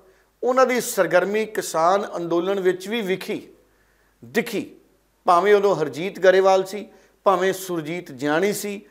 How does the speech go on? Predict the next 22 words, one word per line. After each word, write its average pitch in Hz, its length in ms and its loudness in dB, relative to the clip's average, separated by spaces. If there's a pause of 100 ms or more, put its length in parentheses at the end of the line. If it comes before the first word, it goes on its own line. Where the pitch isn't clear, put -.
(340)
ਭਾਵੇਂ 185 320 2
ਅਸ਼ਵਨੀ 185 380 -4
ਸ਼ਰਮਾ 165 400 0
ਸੀ। - 160 -14 (1200)
ਬੀਜੇਪੀ 233 1000 0 (1120)
ਦੇ 220 100 -2
ਇਹ 208 200 -2
ਸਾਰੇ 226 440 2
ਲੀਡਰ 208 280 0
ਬਹੁਤ 220 300 0
ਸਰਗਰਮ 180 500 2
ਦਿਖੇ - 240 -12 (1900)
ਤੇ 254 120 -2 (140)
ਅਸ਼ਵਨੀ 226 360 0
ਸ਼ਰਮਾ 185 400 2
ਦੀ 226 120 -4
ਤਰ੍ਹਾਂ 208 320 -2
ਸੁਨੀਲ 226 440 -6
ਜਾਖੜ 202 380 4
ਦੀ 208 140 -4
ਸਰਗਰਮੀ 175 580 -2
ਕਿਸਾਨ 170 580 -4